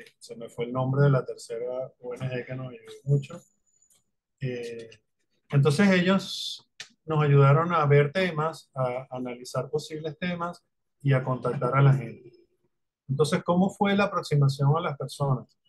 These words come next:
Aquí hay un trabajo fundamental y muy importante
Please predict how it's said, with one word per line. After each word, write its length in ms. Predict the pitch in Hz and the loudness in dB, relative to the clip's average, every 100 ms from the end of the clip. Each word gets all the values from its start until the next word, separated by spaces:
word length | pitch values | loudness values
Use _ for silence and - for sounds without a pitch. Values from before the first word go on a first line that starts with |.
| _ _ | _ _
Aquí 300 | 143 139 185 | -2 2 4
hay 120 | 196 | 4
un 80 | 214 | 4
trabajo 400 | 180 165 170 185 | 4 4 2 0
fundamental 1040 | - 185 156 139 127 123 - 139 139 143 | -2 -2 2 2 0 -10 -4 2 4 4
y 60 | 170 | 2
muy 560 | 175 170 185 190 190 190 | -4 0 2 4 4 2
importante 880 | 160 151 131 131 123 117 - - | 2 0 0 -4 -6 -8 -10 -10